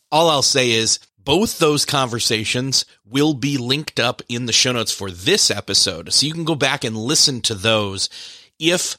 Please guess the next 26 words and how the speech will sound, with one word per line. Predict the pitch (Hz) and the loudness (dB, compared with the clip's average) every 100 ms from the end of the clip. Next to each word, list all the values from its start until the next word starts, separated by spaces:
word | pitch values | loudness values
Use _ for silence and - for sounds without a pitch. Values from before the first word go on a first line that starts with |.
| _ | _
what | 127 147 | -4 -2
you | 131 | -2
hear | 123 135 120 | -2 0 0
in | 110 | 0
this | 120 - | 0 2
conversation | 113 98 98 - 98 - 104 101 | 0 -2 0 0 0 -2 -6 -6
is | 110 107 107 | -2 -2 0
interesting | 190 - 143 - 120 | -2 -2 0 0 0
to | 107 107 | -2 -2
you. | 98 92 98 - - _ _ | -2 -6 -8 -14 -20 _ _
I | 151 | -2
think | 147 202 127 | 0 -2 0
those | 160 196 | 2 4
two, | - 202 202 - | 2 0 -2 -2
as | 135 135 | 0 0
well | 135 156 147 | 2 2 4
as | 135 123 | 2 0
this | - 139 143 | -4 0 0
conversation | 156 127 123 127 113 117 98 | 2 0 0 0 -2 -4 -2
yet | 104 135 | -2 -2
to | - | -4
be | 110 98 | -6 -2
had, | 120 110 92 - 143 | 0 0 -4 -8 -2
are | |
gonna | 170 170 | 2 2
be | 143 160 156 | 2 -2 -2